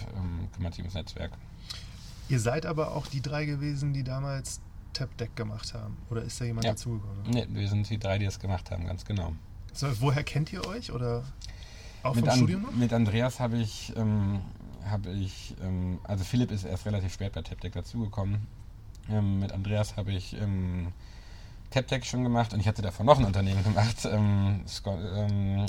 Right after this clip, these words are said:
Speaker 1: und das, da war er auch dabei, also mit dem bin ich schon länger einfach unterwegs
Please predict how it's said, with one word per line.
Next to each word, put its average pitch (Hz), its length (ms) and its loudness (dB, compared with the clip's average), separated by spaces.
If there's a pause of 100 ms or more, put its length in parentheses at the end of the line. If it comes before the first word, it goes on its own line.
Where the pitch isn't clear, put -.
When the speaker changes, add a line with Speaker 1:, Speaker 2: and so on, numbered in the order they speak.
Speaker 1:
und 98 320 2 (220)
das, - 420 -4 (300)
da 101 120 0
war 98 100 6
er 82 80 2
auch 104 80 0
dabei, 113 300 4
also 98 140 4
mit 92 140 0
dem 98 140 0
bin 95 120 2
ich 92 120 -2
schon 92 100 -2
länger 92 320 2 (840)
einfach 92 280 -2
unterwegs 95 600 -2